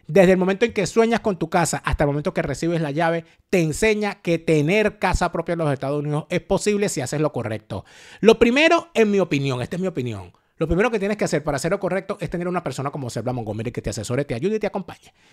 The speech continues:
Y lo otro que tienes que hacer es hacerle caso. Selva Montgomery, en todo el territorio de los Estados Unidos, tu realtor de confianza desde su cuartel general en el estado de Tennessee,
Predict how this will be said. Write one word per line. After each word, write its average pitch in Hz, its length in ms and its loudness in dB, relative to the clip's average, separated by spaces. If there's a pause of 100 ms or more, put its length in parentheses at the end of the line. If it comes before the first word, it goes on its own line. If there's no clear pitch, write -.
(340)
Y 202 80 -4
lo 226 100 4
otro 226 160 0
que 247 80 2
tienes 233 220 0
que 240 80 -2
hacer 233 260 4
es 233 160 2
hacerle 170 360 2
caso. - 360 -6 (960)
Selva 233 380 6
Montgomery, 135 640 0
en 208 260 2
todo 262 140 4
el 262 80 0
territorio 220 400 2
de 214 40 4
los 196 140 4
Estados 202 260 4
Unidos, 214 360 2
tu 202 120 2
realtor 196 500 2
de 214 100 -2
confianza 147 460 -4
desde 131 180 -4
su 135 100 -6
cuartel 160 320 -4
general 165 300 -2
en 127 60 -6
el 120 60 -8
estado 170 300 -2
de 170 60 -2
Tennessee, 165 420 -4